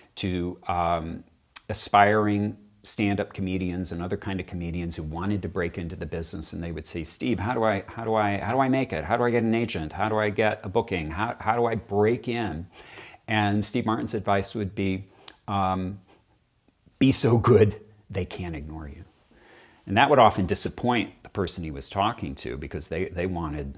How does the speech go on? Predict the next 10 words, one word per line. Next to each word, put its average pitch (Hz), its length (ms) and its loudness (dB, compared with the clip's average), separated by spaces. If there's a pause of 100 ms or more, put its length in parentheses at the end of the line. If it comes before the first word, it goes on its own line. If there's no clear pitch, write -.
you 78 140 -10
know, 73 180 -10
a - 60 -12
connection. 78 800 -6 (1700)
But - 140 -4
it's - 160 -8
the 113 120 -10
best 143 480 -4
advice 90 440 -6
you, 92 240 -6